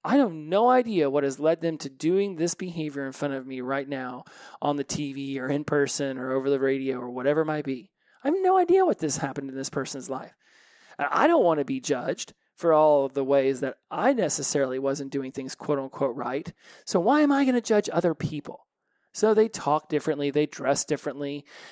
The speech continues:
Sure, I might find some of their behavior abhorrent. I might be like, "Seriously, this is how you wanna walk through life?" But I have no idea how they have experienced the world around them to now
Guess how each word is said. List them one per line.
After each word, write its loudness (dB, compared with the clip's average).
Sure, 0
I -4
might 2
find -2
some -4
of -2
their 0
behavior -2
abhorrent. -2
I -6
might 2
be 0
like, -2
"Seriously, 2
this 0
is 0
how 4
you 0
wanna 4
walk 0
through -2
life?" -2
But 2
I 6
have 4
no -2
idea 2
how 0
they 0
have -4
experienced -6
the -2
world -2
around -6
them -10
to -4
now 2